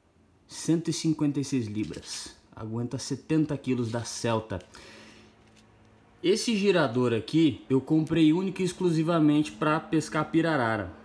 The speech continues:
tá? Qual que é o kit? Vai ser esse girador aqui, eu vou usar com essa Max Force, nessa belezinha aqui, usando uma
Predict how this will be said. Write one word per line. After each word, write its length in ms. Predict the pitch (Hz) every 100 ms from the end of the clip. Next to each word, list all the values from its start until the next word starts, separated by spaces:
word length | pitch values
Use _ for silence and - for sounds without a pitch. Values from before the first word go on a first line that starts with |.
| -
tá? 340 | - 131 151 - - - - - - - - - - - - - - - - - -
Qual 200 | 165 175
que 100 | 180
é 20 |
o 80 | 170
kit? 520 | - 135 110 - - - -
Vai 160 | 123 123
ser 220 | - 135
esse 220 | 170 175
girador 540 | 151 156 147 131 139 143
aqui, 240 | 135 147
eu 140 | 165 156
vou 240 | 139 143
usar 500 | 123 131 117 98 - - - - - - - - - - - - -
com 240 | 143 143
essa 200 | 127 -
Max 240 | 127 127
Force, 580 | - 156 165 180 - - - -
nessa 260 | 135 135 147
belezinha 560 | 139 139 135 127 139
aqui, 200 | 135 147
usando 380 | 160 139 147 147
uma 540 | 147 156 151 147 127